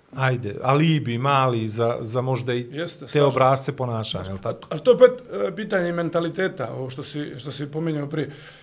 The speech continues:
Speaker 2: Sam imao u Mađarskoj igrače koji su, e, putovali od bazena, e,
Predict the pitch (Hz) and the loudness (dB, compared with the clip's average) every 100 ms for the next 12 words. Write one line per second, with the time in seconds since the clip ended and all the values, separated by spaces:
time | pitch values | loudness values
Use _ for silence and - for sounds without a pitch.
0 | _ - 156 170 185 165 165 165 175 165 | _ -10 -4 0 4 4 2 0 0 0
1 | - 160 151 180 185 156 156 143 - 147 | 0 -2 4 2 2 -4 -4 -6 -4 -4
2 | 143 - - - - - _ _ - 143 | -6 -8 -20 -20 -20 -20 _ _ -4 0
3 | 143 147 143 139 151 175 180 165 165 139 | 2 0 -2 -2 6 6 6 4 0 0
4 | 147 143 175 190 175 160 - - | 2 2 4 4 4 2 -2 -8